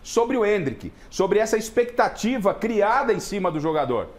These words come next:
Né? O Diniz, técnico da seleção brasileira, campeão da Copa Libertadores da América, a gente pode discutir, vamos discutir daqui a pouco se, é, não tá indo bem na seleção, uma outra questão. Mas em termos de visão, a declaração sobre Endrick, sobre tudo que a nossa bancada falou,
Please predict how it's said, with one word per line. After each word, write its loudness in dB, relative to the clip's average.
Né? -2
O -2
Diniz, -4
técnico 0
da 0
seleção -4
brasileira, -2
campeão -2
da -2
Copa -2
Libertadores -4
da 0
América, -4
a -2
gente -6
pode 0
discutir, -4
vamos -4
discutir -6
daqui -2
a 0
pouco -2
se, -8
é, -2
não -4
tá 0
indo -4
bem -2
na -2
seleção, -4
uma 0
outra 0
questão. 0
Mas 2
em 0
termos 0
de -2
visão, 0
a 0
declaração 0
sobre 0
Endrick, -2
sobre 0
tudo -2
que -2
a 0
nossa -2
bancada 0
falou, 0